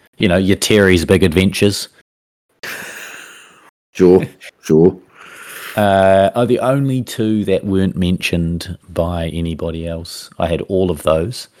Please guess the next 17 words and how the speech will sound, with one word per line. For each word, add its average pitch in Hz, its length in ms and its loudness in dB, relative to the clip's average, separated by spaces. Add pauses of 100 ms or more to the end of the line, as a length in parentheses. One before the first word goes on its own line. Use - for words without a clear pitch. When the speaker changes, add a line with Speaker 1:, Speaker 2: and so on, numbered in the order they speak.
(600)
Speaker 1:
Um, 80 420 -16
plus, - 560 -4 (260)
I 85 80 -2
haven't 85 260 0
played 92 300 0
it, - 120 -2 (140)
but 82 140 0
I've 78 160 -4
heard 80 340 -4 (160)
many 85 420 -2
good 82 180 -6
things 82 280 -4
about 78 300 -2
the 78 260 -6 (100)
Tecmo 92 560 2
Super 98 300 2
Bowl, 107 400 2